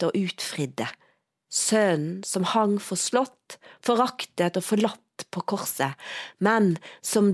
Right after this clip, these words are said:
døden ikke kunne holde på, som sto opp igjen etter tre dager, sånn som han hadde sagt, som lever og har gått i forveien til himmelen for å gjøre i stand bryllupsfest.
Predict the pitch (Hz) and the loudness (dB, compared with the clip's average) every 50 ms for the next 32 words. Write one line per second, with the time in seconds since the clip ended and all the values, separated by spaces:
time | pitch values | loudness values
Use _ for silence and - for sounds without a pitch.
0 | 175 - 226 208 190 165 147 151 - - 180 - - 196 - - 180 165 151 143 | 4 4 4 4 4 2 0 -2 -2 -2 -2 0 0 -2 -2 -2 -2 -2 -2 -2
1 | 143 147 151 165 170 - - 156 127 - - _ _ _ - - _ _ - - | -2 -2 -2 -2 -2 -4 -6 -10 -10 -12 -16 _ _ _ -20 -20 _ _ -2 0
2 | 220 214 214 214 - - 262 269 - 339 302 - _ - 196 185 175 165 160 151 | 2 2 2 2 2 2 4 4 4 4 2 0 _ 2 2 4 4 2 0 0
3 | - - 165 - - - 170 160 147 147 135 139 147 147 139 131 - _ - - | -2 -4 -6 -4 0 0 0 0 0 -2 -4 -6 -6 -8 -10 -10 -12 _ -20 -12
4 | - - - 453 466 359 - 233 190 185 185 185 175 170 165 175 165 - - 165 | -6 -2 2 2 2 2 2 2 2 4 4 4 4 2 0 0 0 0 -2 -4
5 | - - - - - - - - _ _ _ _ _ _ - - - 247 240 247 | -4 -6 -12 -20 -20 -20 -20 -20 _ _ _ _ _ _ -6 -2 2 4 4 6
6 | 254 254 240 220 185 156 156 156 160 185 - - _ _ - - - - 160 180 | 6 6 4 4 2 2 2 2 0 0 -2 -6 _ _ -20 -12 -4 -2 0 2
7 | 180 196 185 - 208 190 - - 208 190 175 170 196 185 220 220 196 156 147 147 | 2 0 0 0 -2 -2 -2 0 0 0 0 0 0 0 2 2 2 2 0 0
8 | 151 151 _ - - 180 156 151 165 175 165 160 165 170 180 170 147 139 151 170 | -4 -6 _ -2 -2 -2 0 0 0 2 2 4 4 2 2 2 0 -2 -4 -8
9 | - - - - - - - 202 190 180 170 160 151 160 160 160 - - 170 160 | -12 -18 -20 -18 -8 -2 0 2 4 4 4 2 2 0 -2 -4 -2 -2 -2 -2
10 | 151 143 - - - 143 143 156 160 - - - - - 156 131 - - - - | -2 -4 -8 -8 -8 -6 -4 -6 -6 -4 -6 -6 -6 -6 -6 -6 -4 -6 -6 -6
11 | - - - | -8 -14 -18